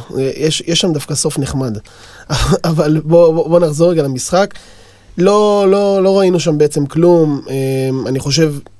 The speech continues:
שזה אולי המשחק הכי חלש שלנו באירופה, בהיכל טוטו חולון, מאז שנכנסנו להיכל טוטו חולון. אולי גם בפחים, ביורות שלי, אני לא זוכר בכלל מה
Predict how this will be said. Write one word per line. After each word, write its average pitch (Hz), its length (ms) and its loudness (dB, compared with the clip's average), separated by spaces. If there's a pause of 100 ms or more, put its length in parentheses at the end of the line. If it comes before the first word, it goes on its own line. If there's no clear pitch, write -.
שזה 131 560 -2
אולי 135 260 0
המשחק 151 300 -2
הכי 139 140 -8
חלש 139 280 -4
שלנו 135 220 -2
באירופה, 131 420 -4
בהיכל 127 340 -4
טוטו 131 240 -6
חולון, 135 640 -4
מאז 131 260 -4
שנכנסנו 123 600 -6
להיכל 120 240 -6
טוטו 120 220 -8
חולון. 127 320 0
אולי 165 280 0
גם 165 120 2
בפחים, 147 420 -2
ביורות 131 300 -4
שלי, 131 200 -4
אני 127 60 -2
לא 139 80 0
זוכר 135 280 -4
בכלל 131 300 -6
מה 131 340 -4